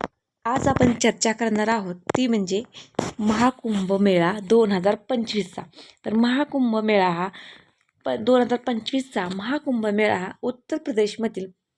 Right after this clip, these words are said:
प्रयागराज येथे चालू आहे आणि हा दर बारा वर्षांनी येणारा कुंभमेळा जगभरातील लोकांसाठी एक आता चर्चेचा विषय बनला आहे. कारण हा कुंभमेळा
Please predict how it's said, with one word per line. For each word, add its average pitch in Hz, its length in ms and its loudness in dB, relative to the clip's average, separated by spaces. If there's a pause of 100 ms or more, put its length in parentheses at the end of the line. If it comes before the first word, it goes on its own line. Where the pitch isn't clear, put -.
(260)
प्रयागराज 233 840 0
येथे 208 260 -4
चालू 190 320 -4
आहे 180 280 -8 (420)
आणि 202 340 -4
हा 233 180 0
दर 247 340 0
बारा 208 380 -2
वर्षांनी 190 680 -10 (300)
येणारा 214 380 -2
कुंभमेळा 220 720 0 (500)
जगभरातील 254 720 0
लोकांसाठी 196 840 -4 (280)
एक 254 300 -2
आता 220 280 -6
चर्चेचा 202 640 -6
विषय 180 420 -6
बनला 185 320 -4
आहे. 165 220 -16 (540)
कारण 214 300 0 (520)
हा 233 200 -2
कुंभमेळा 226 840 -2